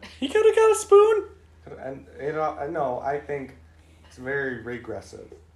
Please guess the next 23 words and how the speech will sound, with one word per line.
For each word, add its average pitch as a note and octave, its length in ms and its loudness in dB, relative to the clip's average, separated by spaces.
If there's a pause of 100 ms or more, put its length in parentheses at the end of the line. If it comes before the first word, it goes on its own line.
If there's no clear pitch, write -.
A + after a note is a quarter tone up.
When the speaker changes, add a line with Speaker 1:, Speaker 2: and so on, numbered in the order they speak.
(120)
Speaker 2:
than F#2+ 240 -16 (140)
pr-, A#2+ 60 -20 (300)
progressive. - 540 -20 (1900)
<laughs> - 180 -20 (1200)
Yeah. - 80 -18 (460)
Speaker 1:
Do E3+ 100 -6
you G#3 60 2
know, A3+ 220 0
maybe E3 360 -2
Jane D3+ 340 -4
was G#2+ 160 -6
worried, F#2 440 -2
'cause G2+ 340 -8 (140)
in A2+ 400 -4
season C#3+ 420 -6
one, A#2+ 180 0
episode G#2+ 500 -6
thirty, G2 420 -2
as E2+ 160 -2
everybody F2+ 380 -4
remembers E2+ 480 -8
that D#2+ 140 -6
episode, D#2+ 540 -10